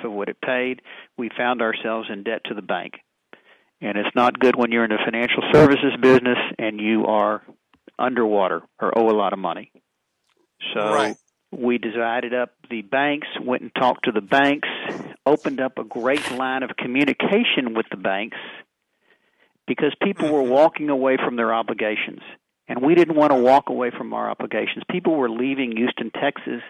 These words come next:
Speaker 2: Mm-hmm.
Speaker 1: driving their car into the bank parking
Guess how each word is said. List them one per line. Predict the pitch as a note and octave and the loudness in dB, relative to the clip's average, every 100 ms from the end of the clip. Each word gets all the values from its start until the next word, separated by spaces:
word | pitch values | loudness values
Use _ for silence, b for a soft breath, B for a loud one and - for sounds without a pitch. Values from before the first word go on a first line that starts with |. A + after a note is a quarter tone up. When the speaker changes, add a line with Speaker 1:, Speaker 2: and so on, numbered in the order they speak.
| B B B B B | B B B B B
Speaker 2:
Mm-hmm. | - B2+ | -2 2
Speaker 1:
driving | C3+ D3 D3 | 4 2 4
their | B2+ | 2
car | - D3 C#3+ C#3 | 4 4 4 4
into | B2 C#3+ | 0 -6
the | A#2 | -4
bank | A2 B2+ - - | -2 -4 -4 -2
parking | C#3 - | -2 -4